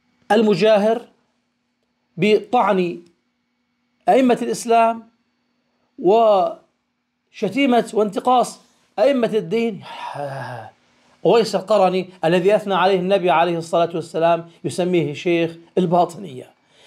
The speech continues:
ما أدري، كانوا يقولون نصف العالم أخطر من الجاهل. هذا لا ربع ولا ثمن عالم، ولا، ولا، وليس له، لا يستطيع أن يأتي بآية واحدة وأن ينطق بها نطقا صحيحا. الأحاديث النبوية التي يحتج بها لا يحسن نطقها.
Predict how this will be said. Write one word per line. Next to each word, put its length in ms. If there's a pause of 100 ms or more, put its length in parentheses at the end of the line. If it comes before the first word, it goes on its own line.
(160)
ما 100
أدري، 480 (580)
كانوا 220
يقولون 340
نصف 260
العالم 440
أخطر 280
من 100
الجاهل. 560
هذا 180
لا 180
ربع 240
ولا 240
ثمن 280
عالم، 480
ولا، 360
ولا، 360
وليس 320
له، 260 (160)
لا 200
يستطيع 400
أن 80
يأتي 300
بآية 280
واحدة 520 (680)
وأن 220
ينطق 340
بها 180
نطقا 240
صحيحا. 480 (220)
الأحاديث 400
النبوية 460
التي 220
يحتج 280
بها 380 (140)
لا 100
يحسن 320
نطقها. 540